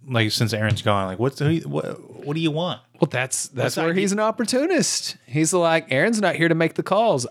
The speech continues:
Speaker 2: I'm gonna make them, and we're gonna go from there."
Speaker 1: Okay, well, then tell me this. What did you think of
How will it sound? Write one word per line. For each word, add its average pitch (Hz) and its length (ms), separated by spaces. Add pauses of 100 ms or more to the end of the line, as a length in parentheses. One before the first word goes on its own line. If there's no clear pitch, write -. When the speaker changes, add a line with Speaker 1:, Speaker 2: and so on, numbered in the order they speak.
(160)
Speaker 2:
I'm 160 200
gonna 269 160
make 120 300
them, 196 220 (1000)
and 123 300
we're 139 100
gonna 160 140
go 175 120
from 202 160
there." 214 280 (520)
Speaker 1:
Okay, 175 280
well, 170 160
then 156 180
tell 185 160
me 170 80
this. 180 200
What 139 140
did 165 140
you 147 100
think 147 340
of 131 520